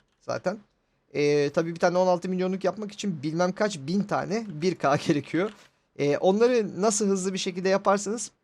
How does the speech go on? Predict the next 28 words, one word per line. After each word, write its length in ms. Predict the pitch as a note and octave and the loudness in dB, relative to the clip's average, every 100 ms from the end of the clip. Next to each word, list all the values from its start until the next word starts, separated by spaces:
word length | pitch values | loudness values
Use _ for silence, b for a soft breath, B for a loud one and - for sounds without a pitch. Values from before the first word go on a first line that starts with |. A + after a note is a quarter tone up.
| _ _ | _ _
onların 300 | E3 F3 F#3+ | -2 0 0
autocraft'ını 680 | F3+ F#3 F3 F3+ F3 - A3+ | -2 -2 2 2 2 0 -4
muhtemelen 460 | G3+ G3 A3 G3 | -4 -2 -2 -2
iki 180 | F3+ F3 | -4 -6
üç 140 | A3 G3+ | -10 -4
bölüm 220 | D3+ C3+ | -4 -4
sonra 260 | D3+ F3+ A#3+ | -4 -2 0
gösteririm 540 | D#3 C#3+ - B2 A#2 | -2 -4 -4 -6 -6
zaten. 320 | A2 A2 B2 - - _ _ _ _ | -8 -8 -10 -14 -20 _ _ _ _
Elle 220 | F#3 F#3 F#3+ | 0 4 6
yapmıyorsunuz. 720 | F#3+ F#3+ F3+ F3 F3+ G3+ - - | 4 2 -8 -6 -8 -8 -12 -6
Tamamını 440 | D3 D3+ E3 G#3+ | -2 0 0 0
Netherite 420 | F3 C#3+ C#3+ C#3+ | -2 2 0 0
crafter'lar 480 | C#3 C3 - C3+ B2+ | -2 -2 -4 -4 -4
yapıyor. 400 | A#2 A2+ C3+ F3 - _ _ _ - | -4 -6 -4 -4 -6 _ _ _ -4
Eritme 400 | D3+ D#3 F3 F3 | -2 0 -2 -4
işlemine 500 | - - C#3 D#3 F3+ | -4 -4 -4 -4 -4
kadar. 380 | D#3+ C#3 A#2 - _ - | -2 -2 -4 -10 _ -8
Tabii 200 | D#3 C#3+ | -6 -4
bunun 100 | D#3 | -6
için 260 | C#3+ F#3 | -4 -2
biraz 280 | D3+ D3 C3 | 0 0 0
büyük 200 | C#3 D3 | -6 -4
bir 80 | E3+ | -4
enerji 300 | C#3 C#3+ C#3+ | -2 -2 -2
sistemine 400 | D3+ - D#3 D#3 | -6 -8 -6 -6
gerek 480 | C3 B2+ - A2+ - | -6 -6 -10 -14 -10
geçeceğiz. 500 | C3 - D3 G3+ | -10 -6 -4 -4